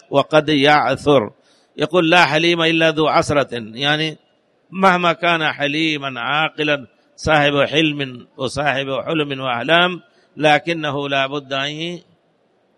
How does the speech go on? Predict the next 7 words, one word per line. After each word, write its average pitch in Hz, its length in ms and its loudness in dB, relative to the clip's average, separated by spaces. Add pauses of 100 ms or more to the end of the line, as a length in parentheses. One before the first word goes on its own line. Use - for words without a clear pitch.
(320)
أن 160 60 -2
يتعثر: 170 1000 -2
"لكل 160 440 0
جواد 160 540 0 (720)
كبوة، 156 420 4
ولكل 143 580 -2
صيف 160 280 0